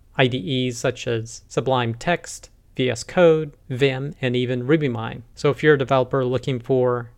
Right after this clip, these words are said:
a comparison of I D Es, definitely welcome you to check out our show.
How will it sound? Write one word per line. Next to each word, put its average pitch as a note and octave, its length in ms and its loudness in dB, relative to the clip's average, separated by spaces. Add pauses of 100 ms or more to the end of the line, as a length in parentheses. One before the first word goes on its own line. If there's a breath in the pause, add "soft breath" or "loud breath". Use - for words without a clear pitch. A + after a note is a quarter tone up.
a C3+ 60 0
comparison B2+ 540 0
of A#2+ 220 -2
I B2+ 80 4
D D#3 460 0
Es, F3+ 160 -10 (260)
definitely B2 320 -2
welcome A#2+ 380 -4
you A#2+ 140 -4
to B2 120 -8
check - 260 -6
out B2 80 0
our A#2+ 120 -4
show. A#2+ 260 -6